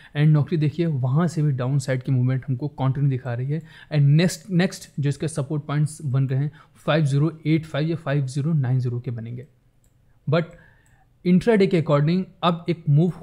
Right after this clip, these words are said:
कंप्लीट हो चुका है and अब हम यहाँ से बाहर निकल चुके हैं। जितनी भी क्वांटिटीज थी हमारी, सारी की सारी देखिए बाहर हो चुकी हैं नौकरी के अंदर से। And ऑर्डर बुक एक बार चेक कर लेते हैं हम लोग। देखिए, वन फिफ्टी क्वांटिटीज का स्टॉप लॉस ऑर्डर कैंसिल है, वन फिफ्टी क्वांटिटीज का फ़ाइव वन टू सेवन से हम लोग बाहर हैं।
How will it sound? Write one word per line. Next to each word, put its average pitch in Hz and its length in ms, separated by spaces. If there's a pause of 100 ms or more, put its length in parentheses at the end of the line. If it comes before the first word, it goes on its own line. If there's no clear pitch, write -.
कंप्लीट 131 360
हो 147 60
चुका 131 200
है 165 240
and 156 160 (220)
अब 165 200
हम 143 160
यहाँ 131 160
से 165 120
बाहर 120 300
निकल 120 260
चुके - 200
हैं। 120 180
जितनी 156 320
भी 170 100
क्वांटिटीज 156 500
थी 170 40
हमारी, 151 260 (280)
सारी 147 340
की 143 100
सारी 147 160
देखिए 143 260
बाहर 139 160
हो 147 60
चुकी 156 240
हैं 185 140 (160)
नौकरी 135 300
के 151 100
अंदर 139 160
से। 185 240 (360)
And 139 240 (180)
ऑर्डर 147 160
बुक 156 220
एक 147 60
बार 151 100
चेक 147 240
कर 147 100
लेते 139 240
हैं 139 60
हम 143 80
लोग। 180 200 (220)
देखिए, - 240 (340)
वन 156 180
फिफ्टी 160 240
क्वांटिटीज 151 360
का 151 120
स्टॉप - 260
लॉस 156 140
ऑर्डर 143 260
कैंसिल 131 320
है, 185 100
वन 156 200
फिफ्टी 160 280
क्वांटिटीज 151 420
का 165 160 (460)
फ़ाइव 160 240
वन 165 140
टू 151 120
सेवन 143 240
से 143 140
हम 143 60
लोग 135 140
बाहर 131 260
हैं। 175 140